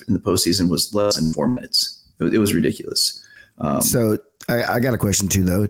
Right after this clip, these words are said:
Speaker 2: Uh, do you think that in the postseason, it's, it, it is definitely that it, uh, is opening up the playbook more? The points don't necessarily matter, but there is, like, an extra four minutes on the clock,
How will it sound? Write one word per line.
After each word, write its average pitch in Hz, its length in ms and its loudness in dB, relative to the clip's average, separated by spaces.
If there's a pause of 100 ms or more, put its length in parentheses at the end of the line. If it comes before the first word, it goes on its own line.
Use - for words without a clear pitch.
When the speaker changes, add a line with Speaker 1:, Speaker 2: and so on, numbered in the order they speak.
(140)
Speaker 2:
Uh, 120 80 2
do 104 120 2
you 117 100 4
think 120 240 0
that 104 320 -2
in 113 140 2
the 113 60 2
postseason, 104 760 2
it's, 104 340 -2
it, 101 300 -2
it 107 100 2
is 120 240 2
definitely 101 500 0
that 90 320 0
it, 87 280 0
uh, 82 320 -2
is 87 160 -2
opening 90 400 2
up 92 160 0
the 90 80 -2
playbook 90 340 2
more? 87 240 0
The 82 120 -2
points 92 280 -2
don't 90 160 -2
necessarily 95 520 0
matter, 101 360 0 (380)
but 92 160 2
there 98 180 2
is, 98 160 2
like, 101 140 0
an 92 100 2
extra 82 260 0
four 101 300 0
minutes 92 320 2
on 87 140 2
the 80 80 0
clock, 92 460 -4